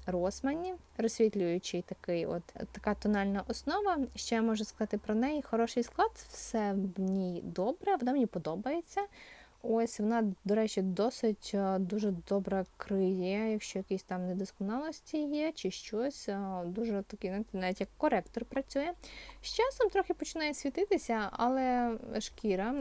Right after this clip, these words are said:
але, типу, це є розсвітлююча тональна основа, вона не є матуюча, тому, в принципі, такий ефект можна і очікувати. В принципі, вона мені подобається, все добре, беру в роботу, просто тому що вже її відкрила, а тут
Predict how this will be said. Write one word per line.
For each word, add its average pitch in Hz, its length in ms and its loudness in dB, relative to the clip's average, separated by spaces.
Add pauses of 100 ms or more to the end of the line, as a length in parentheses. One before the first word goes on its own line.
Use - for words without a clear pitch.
(120)
але, 311 320 2
типу, 320 480 0 (120)
це 302 200 2
є 254 220 4
розсвітлююча 185 800 2
тональна 202 420 0
основа, 294 280 -2
вона 208 200 2
не 202 120 2
є 202 180 6
матуюча, 208 600 2
тому, 214 280 4
в 220 60 0
принципі, 208 800 2 (120)
такий 214 340 4
ефект 214 320 0
можна 208 360 4 (100)
і 214 120 4
очікувати. 359 840 4
В 302 120 -2
принципі, 330 360 2
вона 240 200 4
мені 240 240 4
подобається, 277 640 2
все 208 200 -2
добре, 269 340 2
беру 226 240 6
в 262 80 2
роботу, 254 340 2
просто - 300 -12
тому 214 220 2
що - 220 -2
вже 196 220 2
її 185 220 4
відкрила, 415 420 4
а 233 80 4
тут 254 160 -4